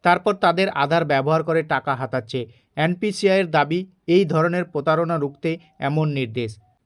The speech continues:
ব্যাংক সূত্রের খবর, প্রায় নব্বই শতাংশ ব্যাংক অ্যাকাউন্টে আধারের সঙ্গে যুক্ত। গ্রাহক পরিষেবা কেন্দ্রে আধার কার্ড ও আঙুলের ছাপ দিয়ে সেগুলি থেকে এক দফায় দশ হাজার টাকা পর্যন্ত তুলতে পারেন গ্রাহক। একদিনে একাধিক দফায় টাকা তোলা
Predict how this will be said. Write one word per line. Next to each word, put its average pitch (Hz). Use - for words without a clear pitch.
ব্যাংক 180
সূত্রের 214
খবর, 185
প্রায় 180
নব্বই 170
শতাংশ 175
ব্যাংক 160
অ্যাকাউন্টে 175
আধারের 156
সঙ্গে 156
যুক্ত। 143
গ্রাহক 190
পরিষেবা 202
কেন্দ্রে 190
আধার 170
কার্ড 180
ও -
আঙুলের 180
ছাপ 156
দিয়ে 175
সেগুলি 170
থেকে 170
এক 151
দফায় 160
দশ 160
হাজার 196
টাকা 156
পর্যন্ত 185
তুলতে 156
পারেন 151
গ্রাহক। 131
একদিনে 185
একাধিক 175
দফায় 160
টাকা 143
তোলা 156